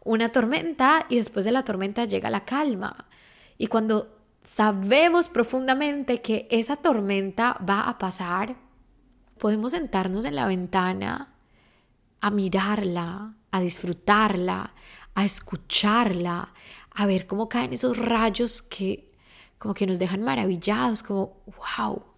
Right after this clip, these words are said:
a escuchar ese sonido de la lluvia que se siente como tan lleno de paz, esa agresividad de los truenos y a la vez esa calma que producen.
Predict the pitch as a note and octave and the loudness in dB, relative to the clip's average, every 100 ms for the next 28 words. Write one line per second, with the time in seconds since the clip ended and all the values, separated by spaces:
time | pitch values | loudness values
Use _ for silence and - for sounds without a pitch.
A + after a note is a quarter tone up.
0 | _ _ _ _ _ _ - F#3+ - - | _ _ _ _ _ _ -12 -8 -8 0
1 | G3 G3 G#3 A#3+ G#3 F#3 F#3+ A3 F#3+ F#3 | 2 2 0 0 0 0 0 0 0 2
2 | G3+ F#3+ F#3+ F#3+ G#3+ F#3+ G3 F3 - - | 2 2 -2 -2 -4 -2 -4 -6 -8 -10
3 | - _ _ - B3 B3 G3+ F#3 F3 F#3 | -12 _ _ -10 -6 -4 -4 -4 -2 -2
4 | F#3 A3 G#3+ - G3 A3 E3+ G3+ - - | 0 -2 -2 0 4 4 2 -6 -12 -14
5 | - - - - - F#3 G#3 - - - | -18 -20 -20 -16 -4 2 4 4 2 -14
6 | - G#3+ F#3+ F#3 G3 F3+ F#3 F#3+ F#3+ G#3 | -2 0 2 2 0 0 2 4 4 4
7 | A#3 A#3+ - - F#3+ G3 F#3 F3 F#3+ B3+ | 2 0 -2 -4 0 2 0 -2 -6 -6
8 | - - - - _ - G#3 G3+ F#3+ F#3 | -10 -14 -20 -20 _ -2 2 2 2 2
9 | F3+ - _ _ _ _ _ _ - G3 | 0 -4 _ _ _ _ _ _ -8 -6
10 | A#3 - - B3 C4+ C4 B3 B3 B3 - | -6 -8 0 2 4 2 0 -2 -2 -8
11 | _ _ _ _ _ _ _ _ - G3+ | _ _ _ _ _ _ _ _ -12 -12
12 | - F3+ F#3 E4 G4+ - - - | -6 -4 2 4 4 0 -10 -14